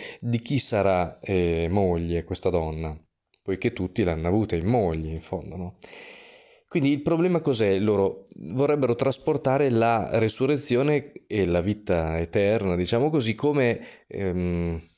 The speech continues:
semplicemente qualcosa che è uguale a, a quello che viviamo qua, no? Si traspone quello che si vive qua nel mondo dell'aldilà.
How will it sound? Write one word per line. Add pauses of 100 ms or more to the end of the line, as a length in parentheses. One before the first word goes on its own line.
(160)
semplicemente (300)
qualcosa
che
è
uguale
a,
a
quello
che
viviamo
qua,
no?
Si
traspone
quello
che
si
vive
qua
nel
mondo
dell'aldilà.